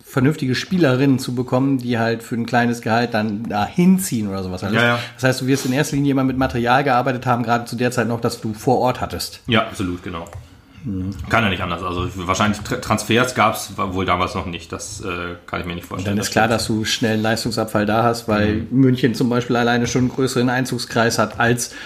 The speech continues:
Speaker 1: Wörrestadt.
Speaker 2: <laughs> Ja. Wobei, ich glaub, Wörrestadt, den tust du da Unrecht. Also.
Speaker 1: <laughs> Ja, okay.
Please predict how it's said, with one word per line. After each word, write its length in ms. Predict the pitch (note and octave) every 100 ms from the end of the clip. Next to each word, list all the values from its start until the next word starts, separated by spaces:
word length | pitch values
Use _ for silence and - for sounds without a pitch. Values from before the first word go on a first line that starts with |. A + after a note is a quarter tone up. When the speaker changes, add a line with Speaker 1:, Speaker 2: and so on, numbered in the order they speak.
| -
Speaker 1:
Wörrestadt. 580 | F#2 A2+ A#2+ - - - - - - - - C3+
Speaker 2:
<laughs> 140 | B2+ A2+ - - - - - - - -
Ja. 240 | A2+ - - - - - -
Wobei, 280 | G#2+ C3 -
ich 80 |
glaub, 240 | - C3 A#2
Wörrestadt, 460 | B2 G#3 - F#3
den 180 | D3 C3+
tust 220 | - D3+
du 60 | -
da 40 | A#2
Unrecht. 360 | - A#2 -
Also. 100 | - G#2 E3+
Speaker 1:
<laughs> 140 | -
Ja, 220 | - A2+ C3+
okay. 380 | C3+ C#3+ C#3+